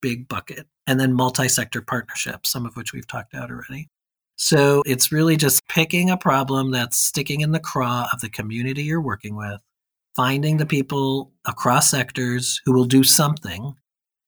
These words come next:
and then just launching a pilot and starting to dig into that. And in the best case, that pilot is designed to be scalable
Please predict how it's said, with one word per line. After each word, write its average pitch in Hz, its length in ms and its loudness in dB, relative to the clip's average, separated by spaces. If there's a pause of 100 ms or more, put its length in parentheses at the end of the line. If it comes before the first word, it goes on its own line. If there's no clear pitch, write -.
and 131 180 2
then 156 460 2
just 165 240 -2
launching 180 500 0
a 185 60 0
pilot 175 460 0 (260)
and 120 160 -2
starting 143 400 -2
to 139 300 -6
dig 131 160 -2
into 170 240 2
that. 110 300 -8 (480)
And 139 360 2 (140)
in 139 100 2
the 135 80 2
best 170 260 4
case, 151 300 2
that - 180 -4
pilot 143 340 0
is 147 100 -2
designed 151 600 -2
to 156 80 -6
be 139 120 -4
scalable 156 800 -2